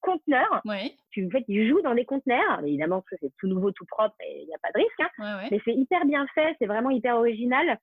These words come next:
Speaker 1: Domino, euh, Sugar Park, enfin, Domino Park, maintenant, ils l'appellent comme ça.
Speaker 2: Ouais.
Speaker 1: Ça, c'est vraiment le, le, le nouveau parc, euh, hyper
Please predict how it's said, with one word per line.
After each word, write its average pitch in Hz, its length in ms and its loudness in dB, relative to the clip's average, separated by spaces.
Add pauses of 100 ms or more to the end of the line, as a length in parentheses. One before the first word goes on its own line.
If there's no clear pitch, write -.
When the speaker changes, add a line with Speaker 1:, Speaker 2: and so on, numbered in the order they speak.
(100)
Speaker 1:
Domino, 285 360 4
euh, 190 540 4 (240)
Sugar 240 460 2 (120)
Park, 294 300 -2
enfin, 170 100 -4
Domino 240 320 0 (100)
Park, 240 260 -2
maintenant, 190 200 -2
ils 196 80 -2
l'appellent 180 240 -2
comme 190 220 -6
ça. 247 100 0 (140)
Speaker 2:
Ouais. 180 340 -8
Speaker 1:
Ça, 233 140 0
c'est 214 60 -2
vraiment 214 320 0
le, 185 200 2
le, 185 180 2
le 175 160 0
nouveau 247 300 2
parc, 247 360 -4
euh, 190 100 0
hyper 220 260 -2